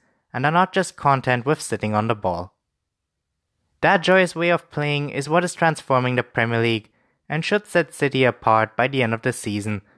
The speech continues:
where goal difference may be a critical factor in determining the title winner. But it is not just about scoring goals.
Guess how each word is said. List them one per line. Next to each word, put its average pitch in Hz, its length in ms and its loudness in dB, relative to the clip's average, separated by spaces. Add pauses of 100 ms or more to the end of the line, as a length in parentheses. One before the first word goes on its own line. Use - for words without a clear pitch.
(200)
where 175 200 2
goal 175 300 2
difference 170 440 0
may 160 200 2
be 202 200 2
a 185 80 4
critical 139 440 0
factor 107 580 0 (300)
in 143 100 -8
determining 117 640 0
the 143 100 0
title 113 400 -2
winner. 92 280 -8 (1700)
But 165 180 4
it 190 120 4
is 170 180 2
not 175 360 4
just 175 240 0
about 147 280 2
scoring 123 380 0
goals. 90 480 -4